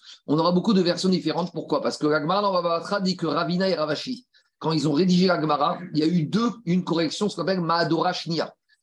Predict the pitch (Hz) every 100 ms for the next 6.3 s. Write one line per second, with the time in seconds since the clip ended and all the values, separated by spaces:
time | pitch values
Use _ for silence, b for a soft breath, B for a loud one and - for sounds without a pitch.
0 | _ - 254 208 214 180 170 165 156 165
1 | - 196 196 175 175 202 - 160 156 170
2 | 175 170 151 202 180 170 175 170 139 123
3 | 101 _ b b - 175 196 - 165 170
4 | 165 - _ - 196 180 175 196 190 190
5 | 208 175 156 160 165 196 180 156 170 156
6 | 135 - 101